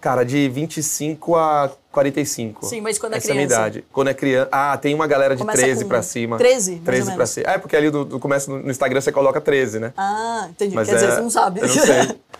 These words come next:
Speaker 2: <laughs>
Speaker 1: Então é isso. Ah, mas aí é uma molecada bem boa. Aliás, eu recebi um vídeo emocionante, cara. Um menino super emocionado porque eu mandei o vídeo pra ele. Eu mando vídeo pra várias pessoas, assim,
Speaker 2: Sim.
Speaker 1: né, meu?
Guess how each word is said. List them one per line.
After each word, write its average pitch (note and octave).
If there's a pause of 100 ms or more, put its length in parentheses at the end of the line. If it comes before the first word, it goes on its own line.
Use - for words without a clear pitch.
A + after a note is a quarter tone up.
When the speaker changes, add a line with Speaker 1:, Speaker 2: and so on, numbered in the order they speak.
(100)
Speaker 2:
<laughs> C4+ (140)
Speaker 1:
Então B2+
é E3+
isso. C#3+
Ah, A#2
mas A#2
aí B2
é C3+
uma B2
molecada C3
bem C#3
boa. D3+ (200)
Aliás, C#3+
eu F#3+
recebi F3
um E3
vídeo D3
emocionante, D#3
cara. G#2 (400)
Um B2+
menino D3+
super E3
emocionado F#3
porque D3
eu D3+
mandei C#3+
o C3+
vídeo B2+
pra A#2
ele. E3+
Eu C#3+
mando D3+
vídeo D#3+
pra -
várias E3
pessoas, C#3
assim, A#2+
Speaker 2:
Sim. A#2+
Speaker 1:
né, A#2+
meu? B2+